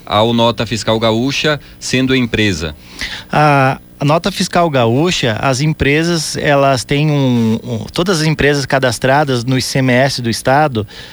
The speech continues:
Speaker 2: elas têm um convênio junto ao Estado e elas podem aderir à Nota Fiscal Gaúcha e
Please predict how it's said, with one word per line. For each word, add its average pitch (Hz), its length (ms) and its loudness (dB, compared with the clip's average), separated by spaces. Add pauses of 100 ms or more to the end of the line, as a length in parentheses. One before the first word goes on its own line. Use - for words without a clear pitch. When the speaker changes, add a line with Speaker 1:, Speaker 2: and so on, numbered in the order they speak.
(160)
Speaker 2:
elas 135 300 0
têm 165 200 0
um 180 140 2
convênio 135 840 0
junto 156 320 0
ao 127 100 2
Estado 135 600 0 (520)
e 147 100 0
elas 165 240 2
podem 165 300 0
aderir 175 440 2
à 170 100 0
Nota 165 240 0
Fiscal - 320 -2
Gaúcha 123 580 0 (640)
e 170 600 0